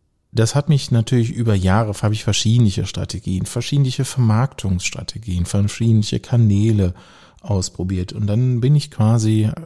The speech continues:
habe ich mir Mentoren geholt, weil auch ein paar Sachen nicht funktioniert haben bei mir.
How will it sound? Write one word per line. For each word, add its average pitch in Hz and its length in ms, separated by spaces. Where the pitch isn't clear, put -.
habe 107 160
ich - 80
mir 92 120
Mentoren 131 560
geholt, 117 580
weil 101 140
auch 104 60
ein - 60
paar 101 160
Sachen 98 200
nicht 143 180
funktioniert 110 520
haben 101 180
bei 98 140
mir. 92 260